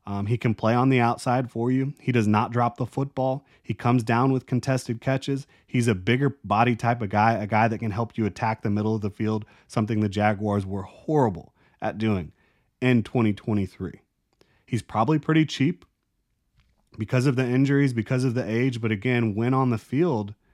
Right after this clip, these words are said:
he's been really good. So I think this is, like, a one-year flyer type deal. You attack receiver early on in the draft,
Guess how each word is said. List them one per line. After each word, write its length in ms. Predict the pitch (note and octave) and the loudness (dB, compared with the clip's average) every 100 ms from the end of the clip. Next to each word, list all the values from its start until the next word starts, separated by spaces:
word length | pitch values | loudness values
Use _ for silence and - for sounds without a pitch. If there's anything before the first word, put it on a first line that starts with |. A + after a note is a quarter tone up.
| _ _ _ | _ _ _
he's 140 | A#2 | -2
been 140 | D3+ E3+ | 2 4
really 220 | D#3+ D3+ | 6 4
good. 260 | C3 D3 G#2 | 2 0 0
So 80 | |
I 80 | G#2 | -2
think 180 | G#2 C3+ | 0 0
this 140 | B2 | 0
is, 80 | A#2 | 0
like, 140 | B2 A2+ | 0 0
a 60 | |
one-year 540 | G#2 G#2 A#2 A2+ A2+ G#2+ | 0 0 0 2 2 0
flyer 360 | G#2 G#2+ A2 | 2 2 2
type 300 | A2 A#2 G#2 | 0 -2 -2
deal. 380 | G#2+ A2+ A2 A2 _ _ _ _ _ | -2 0 -2 -6 _ _ _ _ _
You 100 | A2 | 0
attack 400 | G#2+ - A2 - | 0 2 2 2
receiver 460 | A#2 - A#2 A2 G#2+ | -2 -2 0 0 -2
early 320 | G#2+ A2+ A2 | -2 -2 0
on 200 | G#2+ A2 | 2 2
in 100 | A2 | 2
the 80 | G#2+ | 0
draft, 520 | G#2 G#2+ A#2 - | 2 0 0 -4